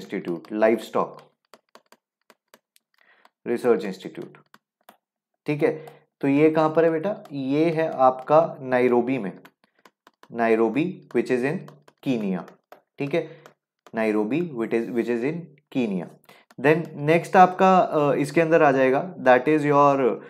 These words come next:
अ, International Service for National Agriculture Research, International Service for National Agriculture Research। Okay,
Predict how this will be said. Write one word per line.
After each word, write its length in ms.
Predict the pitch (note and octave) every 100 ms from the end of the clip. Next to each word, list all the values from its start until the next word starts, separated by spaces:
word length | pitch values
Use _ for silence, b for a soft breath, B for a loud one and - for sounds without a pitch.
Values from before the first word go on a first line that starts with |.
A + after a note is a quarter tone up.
| B B _ -
अ, 280 | G#2 F#2
International 720 | G2 D3 D3+ F3 E3+ D#3+ F#3+ F#3
Service 380 | E3 D3 D#3+ D#3
for 120 | D#3+ D#3
National 440 | D3 B2 - D#3 C3
Agriculture 520 | A#2+ B2+ A#2+ G2+ C3+
Research, 440 | A#2 F#2+ G#2+ F2 - - -
International 680 | A#2+ C#3 C#3 B2 - D3 F#3 - - _ b b b b _ -
Service 460 | - E3 C#3+ A#2+ C#3 - - - _ _ - _ - - _ _ _ _ - _ _ - b b b _ _ -
for 260 | D3 A2 G2+ - _ _ _ _ _ _ _ -
National 600 | C3 C3 C3+ - D#3+ D3+ A#2+
Agriculture 600 | A#2 B2 B2 A2 - B2 B2+ - G#2
Research। 580 | G#2 - F2+ - - - _ - _ _ _ _ - _ _ -
Okay, 240 | C#3+ D3